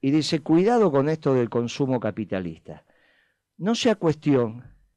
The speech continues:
que de la misma razonabilidad que hoy tiene el Papa cuando habla de la sociedad de descarte, tuviera razón Mao cuando le decía, "Mire, si los chinos queremos ser autosuficientes, nos vestimos todos igualitos.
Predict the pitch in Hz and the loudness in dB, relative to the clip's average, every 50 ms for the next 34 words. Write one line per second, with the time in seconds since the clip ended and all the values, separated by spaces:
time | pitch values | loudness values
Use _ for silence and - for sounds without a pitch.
0 | _ _ _ _ _ _ _ - 110 95 101 101 101 104 113 147 175 190 196 196 | _ _ _ _ _ _ _ -12 -12 -10 -8 -6 -6 -6 -6 -6 -6 -6 -6 -4
1 | 160 147 143 135 127 120 117 110 101 107 110 104 - - 113 107 107 104 104 107 | -4 -2 -2 -2 -2 -2 -2 -4 -4 -6 -6 -8 -8 -8 -8 -8 -6 -6 -6 -4
2 | 110 113 120 123 - - 110 110 - - 110 110 107 98 87 - 113 101 - - | -4 -4 -4 -4 -6 -6 -8 -8 -6 -6 -6 -6 -6 -8 -6 -4 -6 -4 -4 -6
3 | 92 85 95 90 92 98 104 110 110 104 98 95 90 - - 92 - 104 101 101 | -10 -8 -8 -8 -6 -4 -4 -4 -4 -4 -4 -6 -8 -8 -12 -10 -8 -6 -4 -4
4 | 101 95 98 95 _ - 107 92 90 - - 98 98 _ - 135 131 151 175 170 | -4 -4 -6 -8 _ -8 -8 -8 -8 -8 -10 -10 -10 _ -8 -6 -4 -2 -2 -2
5 | 156 143 151 139 - - 165 160 156 151 143 139 139 139 135 131 120 120 123 123 | -2 -2 -2 -4 -4 -2 -2 -2 0 0 0 0 0 0 0 -2 -2 -2 -2 -2
6 | 127 127 127 - - 156 147 165 180 165 151 131 - 156 151 156 160 156 - 240 | -2 -2 -4 -4 -4 -6 -6 -4 -4 -4 -4 -4 -4 -2 -2 -2 -2 -4 -4 -6
7 | 240 214 165 120 131 139 143 139 127 131 123 - 143 143 135 113 - 123 - 127 | -4 -4 -4 -2 0 0 0 0 -2 -4 -4 -2 -2 -2 -2 -2 -6 -8 -6 -8
8 | 120 - 127 113 - 190 208 220 240 - 151 117 90 - _ _ _ _ _ _ | -8 -8 -8 -8 -4 -2 -2 -2 -2 -2 -4 -4 -4 -6 _ _ _ _ _ _
9 | _ _ _ - 127 131 131 139 135 131 - 165 156 156 147 151 165 170 165 143 | _ _ _ -6 -4 -2 0 0 -2 -2 -2 -2 -2 -2 -2 -2 0 0 0 -2
10 | - 139 127 123 120 110 101 90 82 - - 80 76 | -2 -2 -2 0 0 0 -2 -4 -8 -10 -14 -16 -16